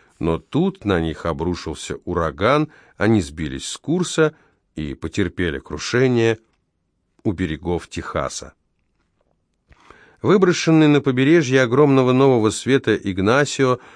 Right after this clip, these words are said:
взял вуаль и с несколькими уцелевшими членами команды направился на север по долине Рио-Гранде.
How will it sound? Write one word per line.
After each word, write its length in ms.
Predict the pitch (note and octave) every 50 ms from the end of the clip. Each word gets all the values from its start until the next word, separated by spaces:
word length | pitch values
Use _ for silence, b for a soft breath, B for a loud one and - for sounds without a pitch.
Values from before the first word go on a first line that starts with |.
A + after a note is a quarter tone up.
| B B B B
взял 420 | F#2 E2+ D#2+ G2+ D3 F3 F3+ E3 B2+
вуаль 480 | G2+ A2 G#2+ G#2 A2+ C3 C#3+ C3+ A2
и 200 | - F#2 F2 E2
с 100 | D#2 -
несколькими 540 | - C3 D#3+ D#3 - C#3 B2+ - B2+ B2+ A#2+
уцелевшими 640 | A2+ G#2 - A2+ A2+ B2+ C#3 B2+ - - A#2 A2 G2+
членами 440 | - - - A#2+ B2+ A#2+ G#2+ G2+ F#2
команды 600 | - - F#2+ F2+ F#2 A2 C#3+ E3 D#3+ D3+ D3 B B B B B B B B
направился 800 | B F#2+ G2 F#2 - G#2 C3+ E3+ F#3 F3+ E3+ D3+ - - D3 C#3
на 140 | A2+ G2+ F2
север 440 | - - - C3+ D#3 D#3+ D#3+ D#3 D3
по 140 | - - F#2
долине 520 | F2 F2+ E2+ F#2 A#2 C3+ C#3 C3+ B2+ A#2+
Рио-Гранде. 880 | G#2+ A#2+ B2+ C3 C3 A#2+ A2 A#2+ B2 A#2 G2 E2+ D2 C2+ D2 C2+ C2+